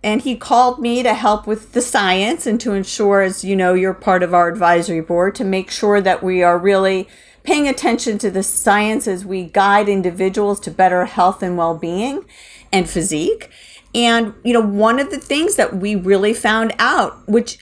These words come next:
I have to say even surprised me because I had been under the assumption that as we got older,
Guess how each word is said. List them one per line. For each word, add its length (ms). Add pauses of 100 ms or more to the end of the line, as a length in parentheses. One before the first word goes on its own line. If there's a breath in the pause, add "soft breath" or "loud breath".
(180)
I 60
have 180
to 80
say 180
even 220
surprised 500
me 200
because 440
I 140
had 180
been 160
under 240
the 120
assumption 440
that 160
as 260
we 140
got 320
older, 560